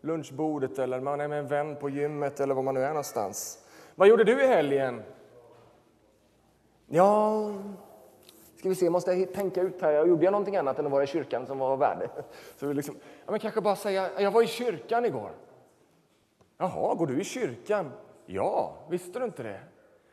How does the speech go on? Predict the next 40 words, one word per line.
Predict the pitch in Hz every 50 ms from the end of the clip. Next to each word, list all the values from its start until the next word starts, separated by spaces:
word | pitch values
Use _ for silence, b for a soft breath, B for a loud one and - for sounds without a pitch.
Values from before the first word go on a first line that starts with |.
| b b
Och | b 165
så | - 185
börjar | 143 185 180 170 170 165
ett | 165 156
samtal | - - 190 175 165 139 - - 190 196 - - - - - - - _ _ _ b b b b b
som | - 147 139
kan | - 151 143
leda | 143 143 135 147
fram | - - 139 143 143 143 120 101 95 92 b b b b
till | - 135 117
att | 113 -
jag | 117 117
har | 135 160
blivit | 160 165 135 113 -
försonad | 120 110 - 113 98 98 90
med | 92 98 90
Gud. | - 92 85
Du | - 135 156
kan | - 175 156
bli | 131
försonad | 117 110 - 110 98 90 90
med | 90 90
Gud. | - - 101 113 - - - b b b b b
Kanske | b - 214 202
inte | 233 - 220
händer | 208 202 202
första | 202 214 190 - - 208 220
gången, | 196 143 117 113 123 131 - B B B B
men | B 170 170
det | 175
börjar | 160 135 190 185 175 165 160 165 160 160
i | 165 165
enkelhet. | 190 190 180 160 - - - 151 147 170 185 165 135 - - - - - _ B B B B B B
Eller | 226 240 233
kanske | 226 233 226 214 - 226
någon, | 220 220 220 214 196 - - - - - -
"Jag | - - -
mår | 262 269 269 226
så | - 254
dåligt. | 208 175 185 - 311 156 151 254 247 233 185 - - - - -